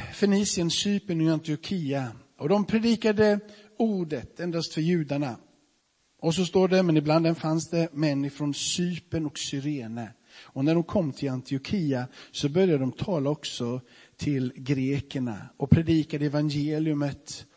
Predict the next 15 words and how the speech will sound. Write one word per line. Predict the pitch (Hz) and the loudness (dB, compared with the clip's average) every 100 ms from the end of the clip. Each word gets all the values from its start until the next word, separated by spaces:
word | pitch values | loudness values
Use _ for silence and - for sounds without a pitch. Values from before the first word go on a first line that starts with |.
| _ | _
om | 131 | -6
Herren." | 123 147 127 113 117 107 120 _ _ _ - - _ _ _ _ _ _ _ _ _ _ _ _ - | -4 -2 -4 -6 -8 -10 -16 _ _ _ -20 -20 _ _ _ _ _ _ _ _ _ _ _ _ 0
Deras | 170 208 190 | 4 4 2
längtan | 262 240 180 127 165 185 | 0 0 -2 -6 -6 -8
efter | 170 190 | -6 -8
att | 185 | -8
få | - | -10
förkunna | - - 202 - 202 214 214 214 196 | -12 -14 -10 -4 -2 -2 -4 -4 -6
och | - | -8
få | 185 | -12
tala | - 196 185 | -4 0 0
om | 151 156 | 0 -2
vem | 160 | -2
Jesus | 165 170 135 - 135 127 | -2 -4 -6 -8 -8 -6
är | 139 117 90 | -8 -8 -12